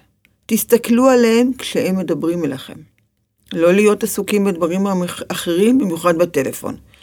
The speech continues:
גם לא להמשיך לשטוף כלים ולהגיד לו, "כן,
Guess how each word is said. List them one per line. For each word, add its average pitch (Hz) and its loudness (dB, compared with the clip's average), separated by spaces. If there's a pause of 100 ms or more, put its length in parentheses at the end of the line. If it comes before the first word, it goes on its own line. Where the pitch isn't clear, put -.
(280)
גם 180 0
לא 220 4 (260)
להמשיך 196 2
לשטוף 208 0
כלים 220 2
ולהגיד 185 2
לו, 196 0 (120)
"כן, 254 8